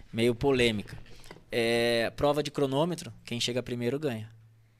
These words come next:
Prova, quando tem uma pessoa julgando, é muito gosto particular. Ou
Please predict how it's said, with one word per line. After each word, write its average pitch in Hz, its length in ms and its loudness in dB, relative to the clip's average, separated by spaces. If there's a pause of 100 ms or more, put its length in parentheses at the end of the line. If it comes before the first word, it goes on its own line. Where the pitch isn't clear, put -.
(960)
Prova, 143 380 6
quando 127 180 0
tem 131 100 2
uma 131 140 0
pessoa 123 400 0
julgando, 120 560 2 (320)
é 120 80 -6
muito 120 300 -6
gosto 131 280 -4
particular. 131 600 -4 (840)
Ou 165 440 6